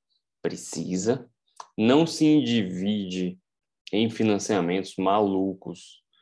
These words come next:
com parcelas monstruosas, entupidas de juros. Você vai passar a vida inteira pagando sua casa, talvez termine, talvez não, por coisas de falta de conhecimento do quanto você tá botando de dinheiro ali.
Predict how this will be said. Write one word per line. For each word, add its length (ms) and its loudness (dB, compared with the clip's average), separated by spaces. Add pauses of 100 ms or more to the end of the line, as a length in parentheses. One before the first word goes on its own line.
(200)
com 180 -6
parcelas 560 2
monstruosas, 880 2
entupidas 680 0
de 160 -2
juros. 580 -6 (440)
Você 140 -8
vai 140 2
passar 300 2
a 100 2
vida 220 0
inteira 460 0
pagando 460 -2
sua 260 -4
casa, 480 -6 (680)
talvez 440 2
termine, 460 -4
talvez 420 -2
não, 360 -8 (1120)
por 260 0
coisas 840 0
de 120 -14
falta 560 2
de 100 0
conhecimento 680 -2
do 140 -2
quanto 360 2
você 120 2
tá 140 2
botando 320 2
de 140 -4
dinheiro 280 4
ali. 220 2